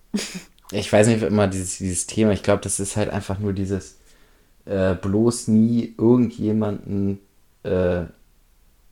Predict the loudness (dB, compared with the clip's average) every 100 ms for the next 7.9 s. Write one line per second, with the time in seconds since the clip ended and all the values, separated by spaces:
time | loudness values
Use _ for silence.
0 | -10 -10 -6 -4 -2 0 2 2 2 2
1 | 2 -2 -4 -2 0 -2 -4 -6 -2 0
2 | 2 0 0 0 0 0 2 0 -2 -8
3 | -6 -2 -2 -2 -2 -2 -4 -6 0 0
4 | 0 0 0 -2 -14 _ _ _ _ _
5 | _ _ _ _ _ _ -10 -8 0 2
6 | 2 0 2 2 2 0 0 2 2 2
7 | -2 0 2 2 2 0 4 4 2